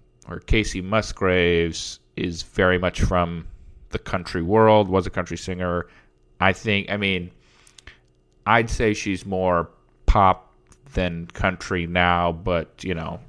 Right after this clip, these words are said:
kind of has the same roots, has won multiple country music awards, um, and is kind of gone, much like Taylor Swift, from, you know, 'cause a, a lot of country singers, I don't think, you know, blow up to have mainstream success, but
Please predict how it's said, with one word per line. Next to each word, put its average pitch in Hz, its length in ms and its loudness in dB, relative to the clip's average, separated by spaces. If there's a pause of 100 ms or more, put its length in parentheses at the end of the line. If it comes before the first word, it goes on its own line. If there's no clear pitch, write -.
kind 90 200 -6
of 82 100 -6
has 87 200 -2
the 87 140 -8
same 85 280 -4
roots, 113 440 2
has 82 280 -2
won 90 360 -2 (540)
multiple 90 480 0
country 87 680 0 (560)
music 95 340 -4
awards, 98 680 2 (520)
um, 85 520 -6
and 90 200 -2
is 90 160 0
kind 92 280 -2
of 85 420 0 (720)
gone, 90 720 2
much 95 200 -4
like 85 120 0
Taylor 90 240 2
Swift, 90 340 0
from, 85 480 -2 (220)
you 87 80 -8
know, - 100 -8
'cause - 180 -6
a, 87 200 0
a - 100 0
lot 131 240 6
of 110 140 -6
country 107 260 4
singers, 90 460 -6
I 92 80 -2
don't 85 200 -8
think, 87 240 -8
you - 60 -12
know, 87 160 -10 (220)
blow 98 180 2
up 87 140 0
to - 260 2
have 87 240 -4
mainstream 87 480 -8
success, - 480 4
but - 200 0